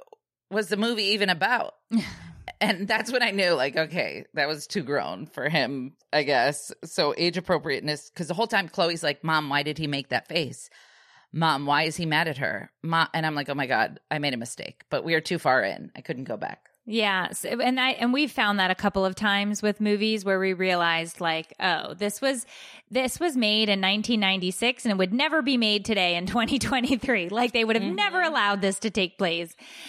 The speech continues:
Speaker 2: And, uh, like I told you, did I tell you that my, Dave was like, "Let's watch, um, Something About Mary"?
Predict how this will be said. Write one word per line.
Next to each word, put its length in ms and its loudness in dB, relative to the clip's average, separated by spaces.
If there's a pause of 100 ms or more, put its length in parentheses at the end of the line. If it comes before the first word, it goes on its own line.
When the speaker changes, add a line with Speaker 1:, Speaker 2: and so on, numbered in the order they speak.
(140)
Speaker 2:
And, 600 0
uh, 640 2
like 200 0
I 140 2
told 180 0 (180)
you, 120 0
did 160 -2
I 80 2
tell 240 0
you 220 2
that 220 0
my, 380 0 (380)
Dave 200 2
was 140 0
like, 240 0
"Let's 320 -2
watch, 600 0
um, 640 0 (420)
Something 380 0
About 200 0
Mary"? 440 2